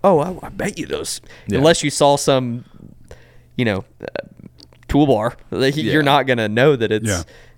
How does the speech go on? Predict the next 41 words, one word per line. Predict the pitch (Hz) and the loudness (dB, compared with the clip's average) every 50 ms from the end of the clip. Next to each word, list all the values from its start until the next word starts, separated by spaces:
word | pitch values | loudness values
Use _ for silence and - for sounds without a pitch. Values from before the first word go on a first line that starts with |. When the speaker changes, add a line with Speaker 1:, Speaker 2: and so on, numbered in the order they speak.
| _ - | _ -6
Speaker 1:
you | - 123 120 | -4 -4 -2
know, | 104 101 - - | -2 -4 -6 -8
Chrome | - - 120 110 101 | -6 -4 -4 -2 -2
O | 95 95 | -2 -2
S | 104 135 - | -2 -4 -4
powering | - - 107 113 127 120 - - | -4 -4 -4 -4 -4 -6 -8 -8
it. | - - - | -10 -10 -8
So, | - - 104 101 101 - - _ _ _ _ _ _ _ _ _ - | -4 -2 -2 -2 -4 -6 -12 _ _ _ _ _ _ _ _ _ -4
yeah, | - - | -2 -2
it | |
was | 320 - | 0 0
just | - 339 | 0 0
something | - 233 - 190 | 0 0 0 2
a | |
little | 156 151 143 | 2 4 4
different. | 127 120 117 - 127 - _ | 2 2 -2 -2 -4 -6 _
It | - 202 | -2 0
was | 196 | 2
Speaker 3:
Yeah. | - | 0
Speaker 1:
something | 214 165 139 | 0 0 0
fun. | - 113 113 131 143 - - | -2 0 0 -2 -4 -8 -8
Speaker 2:
And | - 123 | -6 -4
I | 123 123 | -2 -2
think, | - - 147 131 - | -2 -2 -2 -2 -2
you | - - 110 | -2 -2 -2
know, | 101 82 76 | -2 -4 -4
I | 85 | -4
think | 101 104 85 - | -6 -8 -8 -10
for | - - | -10 -8
general | - - 76 73 73 | -6 -6 -6 -6 -6
consumers, | - - 76 - - 82 78 76 71 78 90 | -8 -10 -12 -10 -8 -8 -6 -6 -8 -8 -10
the | - | -10
takeaway | - - 82 - - 67 64 69 | -8 -6 -6 -6 -6 -8 -8 -6
here | - 80 76 69 67 | -6 -6 -6 -4 -4
is, | 62 62 62 - - _ - - _ _ - - - _ _ - | -6 -8 -8 -12 -16 _ -20 -20 _ _ -20 -20 -20 _ _ -16
um, | - - - - - - - - - - - _ _ _ _ _ _ _ _ _ _ _ _ _ _ _ _ - - - - - - - - | -12 -12 -10 -10 -10 -10 -12 -12 -12 -14 -16 _ _ _ _ _ _ _ _ _ _ _ _ _ _ _ _ -20 -20 -20 -20 -20 -20 -12 -8
the | 90 87 | -6 -6
more | 85 82 82 85 85 87 90 87 82 80 78 - - - - - | -4 -4 -4 -4 -2 -2 -2 -2 -4 -4 -6 -8 -12 -20 -20 -14
Chrome | - - 92 85 82 | -8 -6 -6 -4 -4
O | 76 76 | -4 -4
S | 76 76 76 - - - - | -4 -4 -4 -6 -10 -14 -16